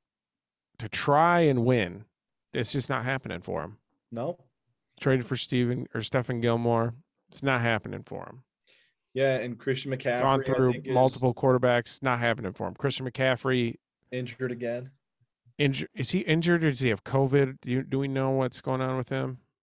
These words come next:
Speaker 2: He, he doesn't appear to be on the injury report.
Speaker 1: Okay.
Speaker 2: Um, but Josh Allen is on the injury report with a toe issue.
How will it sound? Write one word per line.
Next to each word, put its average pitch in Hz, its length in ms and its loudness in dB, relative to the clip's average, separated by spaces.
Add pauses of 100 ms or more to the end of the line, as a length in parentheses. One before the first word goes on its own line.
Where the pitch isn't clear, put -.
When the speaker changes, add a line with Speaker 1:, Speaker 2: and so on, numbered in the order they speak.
(760)
Speaker 2:
He, 143 220 -12
he 170 120 -6
doesn't 180 300 6
appear 190 240 4
to 180 60 2
be 165 100 0
on 151 140 0
the 127 80 -4
injury 131 280 -4
report. 117 500 -6 (680)
Speaker 1:
Okay. - 220 -18
Speaker 2:
Um, 110 460 -8 (1000)
but 147 120 -4
Josh 170 340 2
Allen 180 300 2
is 202 240 2
on 165 100 4
the 123 140 -6
injury 120 320 -6
report 113 420 -4
with 107 140 -8
a 104 60 -10
toe 202 340 2
issue. 117 320 -6